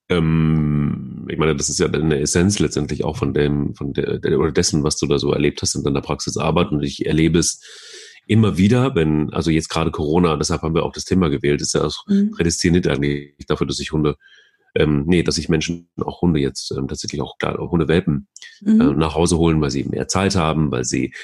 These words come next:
Speaker 1: vielleicht auch durch eine Homeoffice-Situation jetzt auch dürfen oder zu Hause, mehr zu Hause, von zu Hause aus arbeiten dürfen. Und das ist, jetzt ist eher ein Raum für einen Hund. Finde ich auch erstmal grundsätzlich toll, dass es jetzt erstmal die Möglichkeit gibt, auch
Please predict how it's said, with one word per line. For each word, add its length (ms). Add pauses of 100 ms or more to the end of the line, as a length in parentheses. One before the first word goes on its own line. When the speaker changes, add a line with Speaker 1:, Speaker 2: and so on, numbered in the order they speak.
(300)
Speaker 1:
vielleicht 300
auch 140
durch 140
eine 140
Homeoffice-Situation 1160
jetzt 200
auch 200 (100)
dürfen 640
oder 300
zu 120
Hause, 220
mehr 120
zu 120
Hause, 280
von 120
zu 120
Hause 180
aus 180
arbeiten 360
dürfen. 300
Und 140
das 140
ist, 340
jetzt 160
ist 180
eher 180
ein 100
Raum 320
für 140
einen 100
Hund. 200 (280)
Finde 160
ich 100
auch 60
erstmal 240
grundsätzlich 420
toll, 300
dass 180
es 120
jetzt 160
erstmal 340
die 80
Möglichkeit 480
gibt, 240 (600)
auch 260